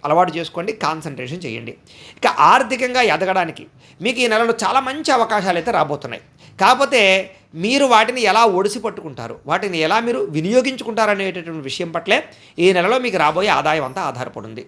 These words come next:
కాకపోతే గతంతో పోల్చుకున్నట్లయితే కనుక ఆదాయం పెరుగుతుంది, ఆదాయం వృద్ధవుతుంది, ఆదాయ మార్గాలు అన్వేషిస్తారు,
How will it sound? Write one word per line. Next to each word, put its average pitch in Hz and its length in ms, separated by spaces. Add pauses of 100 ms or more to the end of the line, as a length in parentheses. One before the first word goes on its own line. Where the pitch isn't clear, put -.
(300)
కాకపోతే 226 340
గతంతో 262 420
పోల్చుకున్నట్లయితే 170 720
కనుక 175 320 (320)
ఆదాయం 185 500
పెరుగుతుంది, 220 640 (160)
ఆదాయం 165 460
వృద్ధవుతుంది, 202 720 (120)
ఆదాయ 196 440
మార్గాలు 175 520
అన్వేషిస్తారు, 208 720